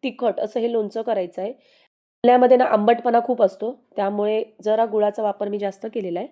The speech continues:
मस्त असं हे लोणचं तयार होणार आणि चांगलं आता गूळ आता व्यवस्थित मिक्स करून घ्यायचं आहे. हे बघा, हे असं मी गूळ वितळवून घेते. तर आपल्याला आता हे चांगलं शिजवून घ्यायचं आहे.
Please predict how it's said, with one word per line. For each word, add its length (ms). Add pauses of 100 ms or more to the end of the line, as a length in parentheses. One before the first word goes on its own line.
(580)
मस्त 260
असं 200
हे 140
लोणचं 380
तयार 220
होणार 240 (400)
आणि 180
चांगलं 340
आता 140
गूळ 260
आता 200
व्यवस्थित 500
मिक्स 260
करून 280
घ्यायचं 320
आहे. 220 (3250)
हे 80
बघा, 240 (600)
हे 120
असं 260
मी 280 (300)
गूळ 220
वितळवून 420
घेते. 360 (380)
तर 80
आपल्याला 260
आता 140
हे 100
चांगलं 420
शिजवून 460
घ्यायचं 300
आहे. 240